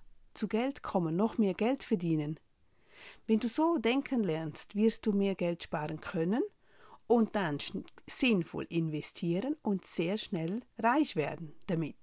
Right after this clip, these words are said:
Das funktioniert ganz, ganz gut, wenn du natürlich noch jünger bist oder in einem Jo-, Job bist, wo du sehr gut verdienst.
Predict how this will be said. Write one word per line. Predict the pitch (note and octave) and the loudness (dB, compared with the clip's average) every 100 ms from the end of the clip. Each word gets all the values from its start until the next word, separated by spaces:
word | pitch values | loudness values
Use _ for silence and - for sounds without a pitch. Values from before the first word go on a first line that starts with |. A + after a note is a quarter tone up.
| - - - - _ _ - | -16 -18 -20 -20 _ _ -6
Das | E3 | -2
funktioniert | A3+ A3+ - A3+ A3+ - | -2 -2 0 2 0 -4
ganz, | G3 - - | -10 -8 -2
ganz | A3 - | -2 -2
gut, | A#3+ E4 | -4 0
wenn | B3 | 0
du | G#3 | -2
natürlich | G3+ - G3+ F#3 | -4 0 0 0
noch | - - | -4 -2
jünger | F3 G3+ | 0 4
bist | C#4 D#4 - | 4 4 2
oder | F3 | -2
in | F3 | 0
einem | D3+ D3+ - | -2 -4 2
Jo-, | G#3+ D#4+ _ _ - | 2 0 _ _ -2
Job | C4 E4+ - | 2 2 0
bist, | B3 - F#3+ | -4 -4 -4
wo | F3 | -4
du | E3+ | -2
sehr | F#3 - E3+ | -4 0 -2
gut | - A3+ - | -2 -6 -4
verdienst. | - D#3+ A#3+ G3 A3 - - - | -6 -2 0 2 0 -2 -6 -12